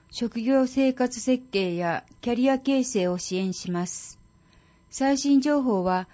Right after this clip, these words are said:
江南市ホームページをご確認ください。江南市ホームページのキューアールコードが載っています。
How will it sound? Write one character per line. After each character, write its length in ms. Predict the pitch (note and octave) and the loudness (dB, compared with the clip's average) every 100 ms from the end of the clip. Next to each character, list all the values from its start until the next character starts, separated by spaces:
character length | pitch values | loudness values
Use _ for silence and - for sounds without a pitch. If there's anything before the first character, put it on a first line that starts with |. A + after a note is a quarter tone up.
| _ - | _ -2
江 140 | C4+ | 2
南 260 | C4+ C#4 B3+ | 4 4 2
市 240 | - D#3 | -2 -6
ホ 180 | E3+ B3+ | -2 4
ー 40 | |
ム 160 | C4 C4 | 6 4
ペ 200 | C4+ C4+ | 4 2
ー 40 | |
ジ 120 | F#3+ F#3 | 2 0
を 60 | |
ご 120 | F#3 | 0
確 240 | F#3 F#3+ G3+ | -4 -2 -2
認 220 | G3 G3 | 0 -2
く 100 | F3+ | -2
だ 120 | F#3 | -4
さ 220 | - F#3+ | -2 -4
い。 160 | D3+ - _ - - _ _ _ _ - | -4 -6 _ -20 -20 _ _ _ _ -4
江 160 | B3+ | 2
南 260 | C4+ C#4+ C#4 | 4 6 4
市 180 | - G#3 | 2 0
ホ 180 | A3 A3+ | 0 2
ー 20 | |
ム 180 | A#3+ A3 | 0 2
ペ 160 | A#3+ | 2
ー 20 | |
ジ 160 | A#3 F#3 | 2 0
の 160 | F3+ E3 | -2 -6
キ 200 | - B3 | -2 2
ュ 80 | |
ー 80 | B3+ | 4
ア 20 | |
ー 40 | B3+ | 4
ル 80 | B3+ | 2
コ 180 | C#4 | 0
ー 40 | C4 | 2
ド 120 | G3+ | 2
が 120 | F3+ | 0
載 120 | E3 | -2
っ 20 | E3 | -4
て 200 | - E3+ | -6 -4
い 80 | |
ま 180 | E3 E3 | -4 -6
す。 280 | - - | -10 -16